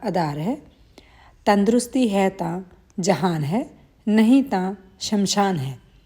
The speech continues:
ਤੰਦਰੁਸਤ ਕੌਣ ਹੈ? ਅੱਜ ਆਪਾਂ ਇਸ ਬਾਰੇ ਵਿਚਾਰ ਕਰਦੇ ਹਾਂ।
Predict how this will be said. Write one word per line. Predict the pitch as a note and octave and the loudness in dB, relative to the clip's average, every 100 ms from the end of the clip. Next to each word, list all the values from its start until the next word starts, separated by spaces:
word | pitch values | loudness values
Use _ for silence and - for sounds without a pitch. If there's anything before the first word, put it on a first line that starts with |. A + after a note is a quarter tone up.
| - - - _ | -20 -20 -20 _
ਤੰਦਰੁਸਤ | A3 A3+ B3 C4 - | 4 6 4 2 -2
ਕੌਣ | - F3+ E3 | -2 0 0
ਹੈ? | D3+ A3+ - - - _ _ _ _ - G3+ | -2 -6 -8 -20 -20 _ _ _ _ 2 2
ਅੱਜ | G3 | 4
ਆਪਾਂ | G#3+ G3+ G#3 | -2 0 0
ਇਸ | F3+ G3 F#3+ | 0 -2 0
ਬਾਰੇ | F3 E3+ | 0 0
ਵਿਚਾਰ | F3 E3+ E3+ D#3+ | -2 -2 -2 0
ਕਰਦੇ | E3 D3+ D#3 | -4 -4 -2
ਹਾਂ। | D#3 | -2